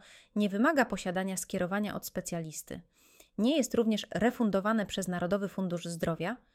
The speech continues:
co oznacza, że koszty jego wykonania należy opłacić samodzielnie. W przypadku poronień nawracających, trzech i więcej, bezpłatne jest natomiast badanie kariotypu,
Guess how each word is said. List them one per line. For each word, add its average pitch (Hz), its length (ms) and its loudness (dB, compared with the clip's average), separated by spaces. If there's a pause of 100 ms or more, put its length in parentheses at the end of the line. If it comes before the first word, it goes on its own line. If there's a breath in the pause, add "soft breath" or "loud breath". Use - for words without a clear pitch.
(200)
co - 180 0
oznacza, 233 400 2
że 180 120 -4
koszty - 340 -6
jego 170 220 -2
wykonania 175 500 -2
należy 170 360 -4
opłacić - 440 -8
samodzielnie. 170 680 -4 (420)
W - 140 -20
przypadku - 460 -4
poronień 202 400 4
nawracających, 170 840 -6
trzech - 360 -4
i 220 80 -4
więcej, 208 380 -2
bezpłatne 190 580 -2 (480 loud breath)
jest 226 240 2
natomiast 208 440 0
badanie 190 380 2
kariotypu, 190 680 -2